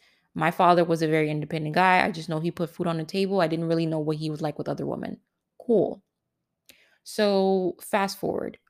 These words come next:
your first real relationship, your first ideal person. Do you remember who was the first person you fell in love with?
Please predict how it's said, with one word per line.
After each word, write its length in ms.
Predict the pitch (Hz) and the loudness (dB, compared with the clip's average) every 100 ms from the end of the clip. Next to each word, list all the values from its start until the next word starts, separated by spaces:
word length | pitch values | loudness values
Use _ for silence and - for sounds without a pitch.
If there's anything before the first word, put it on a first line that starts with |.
| _ | _
your 140 | 175 | 0
first 420 | 180 220 226 226 - | 2 2 0 0 0
real 200 | 180 165 | 2 2
relationship, 540 | 147 143 - 147 - | 0 -4 -6 -10 -6
your 140 | 156 151 - | -6 -6 -2
first 560 | 196 202 220 - - _ - | 2 2 0 -4 -14 _ -4
ideal 520 | 165 147 - 160 156 | -4 -4 -4 -2 -2
person. 680 | 156 156 147 - - - 175 _ _ _ _ _ | -4 -6 -6 -8 -10 -10 -12 _ _ _ _ _
Do 100 | 175 | -4
you 120 | 214 | 0
remember 760 | 330 269 165 165 170 175 175 185 _ _ _ _ | 2 2 2 2 2 2 0 -4 _ _ _ _
who 200 | - 220 | 0 2
was 180 | 196 185 | 2 0
the 80 | 170 | -2
first 320 | - 160 - | -2 -2 -2
person 320 | 170 165 160 | -4 -4 -6
you 60 | 156 | -6
fell 220 | 151 147 | -4 -4
in 80 | 147 | -4
love 160 | 147 | -6
with? 240 | 156 170 | -4 -4